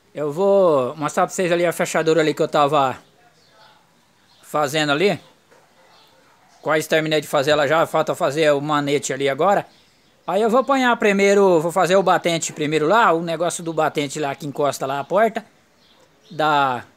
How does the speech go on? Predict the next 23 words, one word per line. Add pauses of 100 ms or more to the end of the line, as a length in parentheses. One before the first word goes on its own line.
(140)
gabine
da
máquina
aí,
ó.
Daí,
o
que
que
acontece?
Amanhã
eu
acho
que
eu
já
termino
essa
fechadura
aí
pra
nós
já